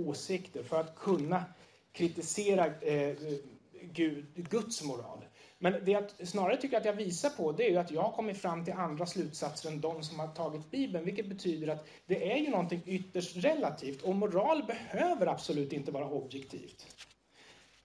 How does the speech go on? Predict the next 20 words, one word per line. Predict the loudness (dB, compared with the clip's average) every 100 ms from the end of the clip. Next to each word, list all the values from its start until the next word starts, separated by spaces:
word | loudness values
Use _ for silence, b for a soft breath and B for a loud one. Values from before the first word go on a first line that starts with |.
| _ _ _ _ _ _ _ _ _ 0
Den | 4 4 2
kan | 2 4 6 8
vara | 10 10 6
det | 6 4 4 -6 _ 2
om | 6 6 4 -2
alla | 0 2 4 4 4 2
är | 2 4 4 2
till | 0 0
exempel | 2 2 2 0 0
överens | 0 2 2 4 4 2 -2 0
om | 2 2 0
att | -2 0
det |
är | 0
fel | -2 -6 -6 -2 0 -2
att | -4 -8 -4
orsaka | -2 -2 -4 -2 -4 -4 -4
lidande | 0 -2 -2 -4 -2 -4
för | -6
sin | -8